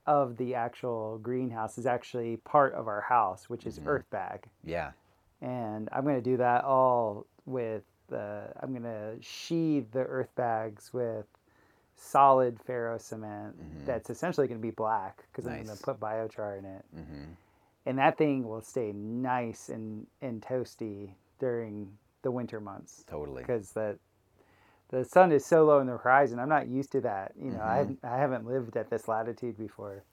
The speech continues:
Speaker 2: Yeah.
Speaker 1: <laughs> And, and then I'll put the, I'll have a rocket mass heater in that, but it'll be a small one 'cause the, in that one I'm gonna do a double decker.
Speaker 2: Mm-hmm.
Speaker 1: I'm gonna do two stories.
Speaker 2: Nice.
Speaker 1: Yeah, yeah. And I wanna have,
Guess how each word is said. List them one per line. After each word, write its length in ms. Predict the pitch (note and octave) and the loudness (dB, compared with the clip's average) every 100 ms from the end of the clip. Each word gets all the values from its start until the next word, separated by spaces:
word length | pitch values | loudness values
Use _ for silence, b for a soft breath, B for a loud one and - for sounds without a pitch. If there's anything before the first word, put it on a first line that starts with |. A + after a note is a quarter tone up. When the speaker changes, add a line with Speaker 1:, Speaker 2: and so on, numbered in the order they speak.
| - | -12
Speaker 2:
Yeah. 240 | F2+ E2+ D2+ _ _ _ _ | -4 -4 -4 _ _ _ _
Speaker 1:
<laughs> 420 | _ _ - - | _ _ -12 -2
And, 400 | G#3+ C4 G#3 D3 _ b b b b b _ - | 0 2 -2 -4 _ b b b b b _ -4
and 200 | E3 D3+ | 0 2
then 160 | D3+ C#3 | 4 8
I'll 180 | C3+ | 8
put 220 | C3+ D3+ D3 | 8 4 6
the, 340 | C3+ B2+ B2 - | 6 6 2 4
I'll 140 | C3 | 6
have 180 | B2+ C3 | 8 4
a 100 | B2 | 6
rocket 400 | B2 A#2+ B2+ B2+ | 6 6 6 -4
mass 220 | A#2+ A2+ | -6 -8
heater 300 | - A#2 A2 | -8 -6 -4
in 120 | A2 | -6
that, 420 | A2 A2+ G#2 - B2+ | -4 -4 -4 -4 2
but 100 | C#3+ | 6
it'll 120 | D#3+ | 6
be 140 | D#3+ | 8
a 60 | D3 | 4
small 460 | - D3 C#3 C3+ B2+ | 4 0 4 4 4
one 240 | A#2+ A#2 | -2 -6
'cause 220 | B2 A2 | -8 -6
the, 320 | B2 A#2+ A#2 - F2+ D#2 - - | -4 -2 -4 -8 -10 -12 -10 -4
in 140 | C#3 | 0
that 200 | C#3 E3 | 4 6
one 120 | D3 C3 | 4 0
I'm 100 | B2+ | -2
gonna 100 | A#2+ | -2
do 140 | A#2+ | -2
a 40 | A#2+ | -2
double 320 | B2+ C3 B2 | -2 -2 -2
decker. 500 | A2 A#2 - A#2 - A2 _ F#2+ | -4 -8 -8 -12 -14 -18 _ -12
Speaker 2:
Mm-hmm. 320 | F2 F2+ G2+ G#2 b b b b _ | -8 -6 -8 -10 b b b b _
Speaker 1:
I'm 60 | B2 | -10
gonna 120 | B2 | -6
do 180 | A#2 A#2 | -4 -6
two 200 | - B2+ | -6 -8
stories. 600 | - - A2 - - - | -6 -8 -8 -8 -10 -10
Speaker 2:
Nice. 500 | C#3+ C#3 C2 - - | -12 -12 -16 -16 -8
Speaker 1:
Yeah, 120 | B2+ | -4
yeah. 340 | A2 G#2 G2 G2+ | -4 -4 -8 -10
And 140 | B2+ B2+ | -8 -4
I 100 | C#3 | -2
wanna 300 | C#3 D3+ C#3 | 0 0 0
have, 400 | C#3 B2 A#2 | -2 -2 -4